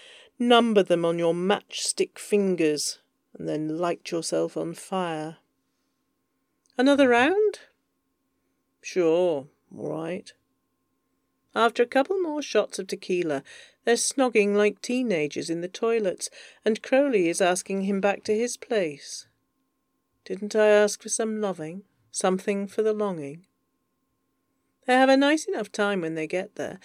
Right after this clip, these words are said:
Christ, any physical contact that isn't his own hand feels like a fucking luxury right now. And maybe Crowley thinks briefly of Avery's soft pink mouth as Matt, Mark, drags his lips over Crowley's stomach,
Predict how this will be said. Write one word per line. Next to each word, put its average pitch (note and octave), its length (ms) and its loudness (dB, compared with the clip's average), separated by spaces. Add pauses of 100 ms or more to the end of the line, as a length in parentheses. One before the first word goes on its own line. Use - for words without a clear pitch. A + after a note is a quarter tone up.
(280)
Christ, F#3+ 580 0
any F3+ 180 -4
physical - 400 -10
contact D#3+ 560 -2
that D#3 160 -10
isn't D#3 220 -4
his - 180 -6
own E3+ 220 0
hand D#3+ 440 -4
feels E3 300 -2
like F3+ 140 -4
a G3 60 -4
fucking G#3 440 -2
luxury A3+ 480 -2
right C#3 360 -8
now. E3+ 280 -4 (600)
And C#4+ 140 2
maybe C#4+ 280 6
Crowley B3 400 6
thinks G#3+ 280 -2
briefly A3+ 380 2
of G#3+ 100 10
Avery's G#3+ 460 8
soft - 440 -2
pink G3 340 -2
mouth F#3+ 440 -4
as - 220 -8
Matt, - 460 -8 (480)
Mark, - 540 -10 (680)
drags G3+ 400 6
his G3 180 -4
lips - 380 2
over G#3+ 220 0
Crowley's G3+ 500 0
stomach, G#3+ 520 -8